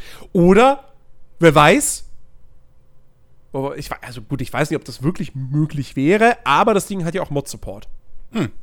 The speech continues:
Speaker 1: Also
Speaker 2: Vielleicht, ja.
Speaker 1: ich weiß nicht, ob, ob man per Mod diese Spielmechanik des, ich katapultiere per Knopfdruck
Speaker 2: <laughs>
Speaker 1: meinen Fahrer aus dem Fahrzeug raus,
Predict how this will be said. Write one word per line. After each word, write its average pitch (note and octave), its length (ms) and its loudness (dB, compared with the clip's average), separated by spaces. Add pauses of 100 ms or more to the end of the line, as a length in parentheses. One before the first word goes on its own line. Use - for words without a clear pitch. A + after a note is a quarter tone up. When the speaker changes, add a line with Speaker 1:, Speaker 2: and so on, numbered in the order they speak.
(960)
Speaker 1:
Also D3+ 240 -4 (1300)
Speaker 2:
Vielleicht, A#2 540 -2 (640)
ja. A2+ 200 -2
Speaker 1:
ich G3 100 -2
weiß C4 280 6
nicht, D4 200 2
ob, - 320 2
ob - 240 2
man A#3 160 8
per F#3 180 4
Mod E3+ 480 6
diese A3+ 240 0
Spielmechanik B3+ 880 2
des, G#3 300 4 (300)
ich - 200 -8
katapultiere A3 760 0
per G3+ 160 -2
Knopfdruck A3+ 480 -4
Speaker 2:
<laughs> G4+ 80 6
Speaker 1:
meinen E4 260 6
Fahrer G3+ 520 6
aus E3+ 160 -2
dem D#3+ 100 -6
Fahrzeug D3 460 -6
raus, E3+ 180 -4